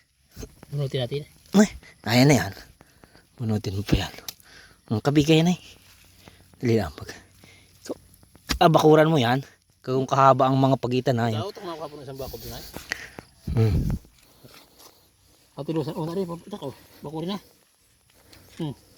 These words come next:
Speaker 2: Teka, at ako'y naga.
Speaker 1: Okay na.
Speaker 2: Kuha na yun, ay, ubog ko si, si pa yung mga lupaw.
Speaker 1: May sa mga kapitbahay ito.
Speaker 2: Hmm, may sa kapitbahay.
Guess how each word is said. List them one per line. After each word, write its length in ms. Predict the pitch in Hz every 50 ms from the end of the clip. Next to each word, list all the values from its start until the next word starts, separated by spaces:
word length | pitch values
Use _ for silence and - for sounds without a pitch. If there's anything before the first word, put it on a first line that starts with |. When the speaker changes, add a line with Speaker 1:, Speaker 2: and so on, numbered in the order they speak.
| _ - _ _ -
Speaker 2:
Teka, 260 | 123 - 98 92 98
at 80 | 110 -
ako'y 240 | - - 127 120 110
naga. 240 | 107 98 - 95 - - _ _ _ _ _ _ _ _ _ _ _ _ _ _ _ _ _ _ - - _ _ _ _ - - _ - - - _ _ _ _ _ _ _ _
Speaker 1:
Okay 160 | - 131 147 147
na. 100 | 156 170 - - - - 605 571 571 587 _ _ _ _ _ _ - _ _ _ _ - - - - - _ - - - _ _ _ _ _ _ _ _ _ _ _ _ _ _ _ _ _ _ - - _ _ - - _ _ _ _ _ _ _ _ _ - - - _
Speaker 2:
Kuha 160 | - - 202
na 80 | 160 131
yun, 80 | 127 123
ay, 160 | 143 160 151
ubog 240 | 139 139 143 151 156
ko 80 | 170
si, 160 | 151 160 160 156 170 175 156 - - - _
si 120 | - - -
pa 200 | - 208 180 170
yung 160 | 165 160 156
mga 160 | 151 143 139
lupaw. 400 | 139 127 - 165 170 160 147 127 - _ _ _ _ _ _ _ _ _ _ _ _ _ _ _ _ _ _ _ _ _ _ - - - - - - - - - - - - - - - - -
Speaker 1:
May 160 | - 147 143 147 160
sa 80 | 160 156
mga 240 | 151 147 147 143
kapitbahay 480 | 151 156 151 151 151 160 160 - 214 226
ito. 240 | - - 135 147 156 - - - - - - - - -
Speaker 2:
Hmm, 240 | - 127 117 104 107
may 160 | 104 110 110 101 107
sa 220 | 104 98 - - 101
kapitbahay. 560 | 95 104 95 101 101 95 87 90 90 98 -